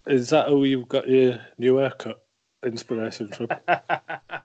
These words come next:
Speaker 2: It's been, it's been shaved.
Speaker 1: Yeah, I
Speaker 2: It's been
Speaker 1: know.
Speaker 2: cut now.
Speaker 1: I shaved it sideways, but look at you.
Speaker 2: Slick
Speaker 1: You
Speaker 2: back
Speaker 1: are,
Speaker 2: Rick.
Speaker 1: yeah,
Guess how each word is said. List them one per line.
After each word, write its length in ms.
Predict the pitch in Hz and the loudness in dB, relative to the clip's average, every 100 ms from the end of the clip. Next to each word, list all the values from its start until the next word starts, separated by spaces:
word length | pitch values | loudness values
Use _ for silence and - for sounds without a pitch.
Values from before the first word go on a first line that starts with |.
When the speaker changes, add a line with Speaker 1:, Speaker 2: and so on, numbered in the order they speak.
| 156 - 147 - 160 - 143 _ - - - - | -16 -18 -20 -20 -20 -20 -20 _ -20 -20 -20 -20
Speaker 2:
It's 100 | - | -12
been, 140 | 202 160 | -8 -6
it's 420 | - - - - | -6 -6 -8 -8
been 140 | 202 151 | -8 -8
shaved. 400 | 151 220 254 165 - _ _ - | -8 -8 -8 -14 -20 _ _ -10
Speaker 1:
Yeah, 60 | |
I 40 | 196 | -4
Speaker 2:
It's 320 | 135 131 156 | 0 0 0
been 80 | 143 | 2
Speaker 1:
know. 260 | 160 175 | 4 2
Speaker 2:
cut 40 | - | 0
now. 180 | - - - - - - 123 120 | -4 -4 -12 -16 -18 -14 -14 -12
Speaker 1:
I 40 | |
shaved 360 | 135 - 160 165 | -4 2 4 4
it 120 | 175 | 2
sideways, 360 | - 127 127 127 | 4 4 4 2
but 140 | 123 | 0
look 240 | 151 175 - | -8 -8 -6
at 60 | |
you. 160 | 202 160 - - 139 143 _ | -6 -6 -10 -20 -18 -20 _
Speaker 2:
Slick 260 | - 180 | -14 -10
Speaker 1:
You 60 | 139 | -2
Speaker 2:
back 100 | 160 | 2
Speaker 1:
are, 100 | 131 | 4
Speaker 2:
Rick. 240 | 156 156 - _ _ _ - | 2 0 -8 _ _ _ -16
Speaker 1:
yeah, 200 | 139 143 | -8 -6